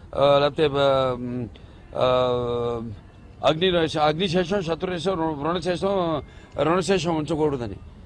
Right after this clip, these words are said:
అలాగే ఏ శేషం కూడా మిగిల్చకుండా ఆయన అన్ని ప్రాంతాలు, కులాలు, మతాలు, ప్రాంతాలకి అతీతంగా ఆయన అన్ని ప్రాంతాలకు నీళ్లు అందించడం. అయితే ఇవాళ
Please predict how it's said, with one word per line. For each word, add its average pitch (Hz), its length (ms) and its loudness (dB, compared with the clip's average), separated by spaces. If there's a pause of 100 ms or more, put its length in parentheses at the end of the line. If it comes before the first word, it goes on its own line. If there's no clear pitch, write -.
(120)
అలాగే 160 460 2 (220)
ఏ 185 160 8
శేషం 226 400 6
కూడా 226 200 6
మిగిల్చకుండా 196 520 0
ఆయన 160 240 2 (1000)
అన్ని 226 260 0
ప్రాంతాలు, 196 720 6 (280)
కులాలు, 190 400 8
మతాలు, 175 640 6 (280)
ప్రాంతాలకి 170 1040 2
అతీతంగా 226 600 6 (440)
ఆయన 143 160 2
అన్ని 165 200 -2
ప్రాంతాలకు 165 1000 2
నీళ్లు 170 240 -2
అందించడం. 160 380 -4
అయితే 156 180 -4
ఇవాళ 147 300 4